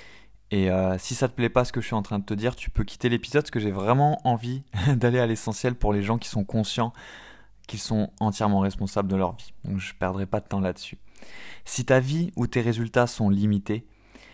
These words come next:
c'est uniquement dû à ton approche jusque aujourd'hui, jusque maintenant au moment où tu écoutes ce podcast. Ce sont les fruits de ton monde intérieur,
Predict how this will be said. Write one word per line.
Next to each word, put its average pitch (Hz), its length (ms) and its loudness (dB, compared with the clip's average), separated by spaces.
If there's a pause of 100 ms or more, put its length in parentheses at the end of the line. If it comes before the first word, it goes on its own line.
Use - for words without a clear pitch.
c'est - 400 -2
uniquement 127 560 4
dû 104 200 2
à 104 80 6
ton 101 200 2
approche 101 680 0 (840)
jusque 98 320 -6
aujourd'hui, 95 640 0
jusque 104 280 -4
maintenant 107 400 4
au 101 40 6
moment 98 260 8
où 98 40 2
tu - 140 0
écoutes 98 260 -2
ce - 80 -2
podcast. - 600 -4 (840)
Ce - 140 -4
sont 147 160 2
les 139 100 8
fruits 165 360 0
de 135 100 4
ton 123 160 2
monde 117 340 6
intérieur, 113 720 4